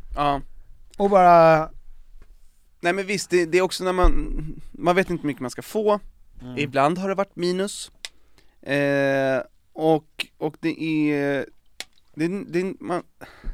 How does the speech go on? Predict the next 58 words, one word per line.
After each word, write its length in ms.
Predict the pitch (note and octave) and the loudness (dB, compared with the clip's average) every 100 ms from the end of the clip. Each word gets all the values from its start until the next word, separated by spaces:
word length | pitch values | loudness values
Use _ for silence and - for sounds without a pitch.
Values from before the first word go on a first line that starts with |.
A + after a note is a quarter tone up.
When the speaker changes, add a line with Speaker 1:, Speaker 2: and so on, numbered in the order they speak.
| - | -8
Speaker 1:
<laughs> 600 | G3+ - - - - - | -10 -10 -16 -20 -20 -20
det 140 | - D#3+ | -12 -8
är 40 | |
som 180 | E3+ G3+ | -4 -2
när 120 | F#3+ | 0
någon 340 | F#3+ F#3 F3+ - - _ - - - | 2 2 2 -4 -12 _ -20 -20 -8
lägger 400 | D3+ D#3+ D#3+ D#3+ | -2 0 0 0
in 400 | D#3+ D3 C#3+ A#2+ _ _ _ _ _ _ _ | 2 2 0 -4 _ _ _ _ _ _ _
en, 380 | C#3+ C#3+ C#3 C3 | -2 0 -2 -4
det, 200 | - F3+ - | -2 -2 -2
ja, 80 | D3 | -4
men 120 | A3+ | -4
det 60 | A3+ | -4
är 20 | |
som 140 | A3+ A3+ | -2 0
när 80 | |
man 120 | G3+ F3 | 0 0
äter 400 | F#3 F3+ E3 - | -2 -2 -4 -6
choklad 680 | - F3 - G#3 F3 B2+ A#2+ | -10 -8 -2 2 2 2 -2
det 100 | C3 | -4
första 320 | C#3 - C3 | -6 -6 -6
man 100 | C3 | -2
gör 140 | B2+ | -2
på 100 | C3 | -2
morgonen. 380 | C3 B2+ B2 F2 | -2 -2 -2 -4
Ja, 260 | - G3 D3+ - C#3 _ _ - | 2 2 2 -2 -20 _ _ -10
så 120 | - | -2
här 200 | G3 A3+ | 2 2
gott. 480 | F3+ C#3+ - - - _ _ _ - | 2 0 -2 -20 -20 _ _ _ -4
Jag, 180 | D#3+ D#3+ | -4 -2
jag 100 | E3+ | 0
hade 140 | F3+ F3+ | 0 0
inte 200 | E3+ D#3+ | -2 0
ens 100 | D3 | -2
en 60 | D3 | -4
tanke 420 | - G#3+ G3 A3 | -2 -2 -2 -4
på 100 | G#3+ | -6
att 80 | F#3+ | -6
jag 80 | |
skulle 300 | E3+ D3+ C#3 | -8 -6 -4
äta 160 | C3+ C3+ | -6 -10
choklad. 380 | C3+ - A#2+ A2+ | -16 -8 -2 2
Speaker 2:
Nej. 280 | C#3 C3+ B2 | 4 2 0
Speaker 1:
Jag 100 | D3 | -2
visste 220 | D3+ - | -4 -4
inte, 360 | D#3 D3 C#3 C3 | -2 0 0 0
min 260 | D3 E3 F3+ | -2 0 2
mun 240 | F#3+ F#3 | 2 2
visste 240 | D#3+ - | 0 0
inte 200 | D#3+ D3 | -2 -2
om 280 | - D3+ D#3+ | 0 2 2
att 100 | D#3 | 0
det 100 | - | -4
fanns. 560 | C#3 - D#3 C3+ F#2+ D#2 | -8 -4 0 0 -2 -4
Speaker 2:
Nej. 180 | D#3+ D3 | 0 2
Speaker 1:
Och 60 | - | 2
sen 220 | D3+ D3 | 0 -4
så, 200 | - C#3+ | -2 -4